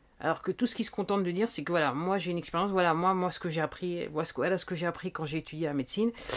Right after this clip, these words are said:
voilà ce que je, ce que je sais par rapport à ma, à mon expérience professionnelle. Et curieusement, l'ensemble des médias semblent dire que ces gens ont tort et qu'ils mentent et que voilà, et que voilà, et voilà,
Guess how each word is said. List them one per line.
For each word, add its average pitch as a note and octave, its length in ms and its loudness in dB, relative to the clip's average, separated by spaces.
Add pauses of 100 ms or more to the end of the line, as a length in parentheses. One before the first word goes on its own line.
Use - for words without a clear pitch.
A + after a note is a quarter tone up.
(200)
voilà F#3+ 460 6
ce - 80 -4
que F#3 120 -2
je, E3+ 120 -2
ce - 120 -4
que G3 100 -2
je F3+ 160 -2
sais F#3+ 260 0
par E3 180 2
rapport D#3+ 220 2
à D#3 60 0
ma, D#3 180 2 (320)
à D3+ 100 0
mon D#3+ 200 2
expérience F3 380 -2
professionnelle. D#3 680 -2 (480)
Et D3+ 180 0 (180)
curieusement, F#3+ 760 0 (120)
l'ensemble F3 420 0
des F3+ 120 0
médias D#3 480 -2 (140)
semblent E3 360 -4
dire F3+ 240 -4
que E3 200 -6
ces - 240 -6
gens E3 320 -2
ont C#3+ 120 -4
tort E3 440 -4
et C3+ 100 -6
qu'ils - 160 0
mentent C#3 380 0
et - 80 -12
que - 140 -12
voilà, C3+ 440 -8 (100)
et - 120 -12
que - 160 -8
voilà, G#2+ 280 -8 (280)
et - 60 -12
voilà, F2 200 -12